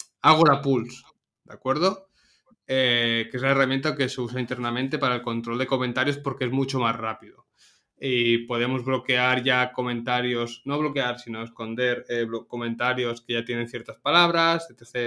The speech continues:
etcétera. Pero, pero sí, eh, para mí la gran diferencia con Google es todo el tema de comentarios. Y Twitter también se diferencia en eso, en todo el tema de comentarios que tengas. Eh, y Instagram también. Eh, es importante ir siguiendo, echando un ojo qué está pasando en los comentarios,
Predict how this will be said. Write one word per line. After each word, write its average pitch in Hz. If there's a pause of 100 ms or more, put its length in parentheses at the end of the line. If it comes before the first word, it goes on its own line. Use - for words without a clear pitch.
(120)
etcétera. 104 (920)
Pero, 160
pero 160
sí, 175
eh, 160
para 160
mí 185
la 226
gran 190
diferencia 160
con 131
Google 185
es 180
todo 175
el 147
tema 165
de 165
comentarios. 117
Y 120
Twitter 185
también 147
se 139
diferencia 127
en 113
eso, 202 (300)
en 127
todo 139
el 139
tema 127
de 120
comentarios 117
que 117
tengas. 185 (220)
Eh, 131 (320)
y 139
Instagram 135
también. 135
Eh, 117
es -
importante 147
ir 160
siguiendo, 156
echando 156
un 151
ojo 156
qué 151
está 143
pasando 139
en 127
los 131
comentarios, 147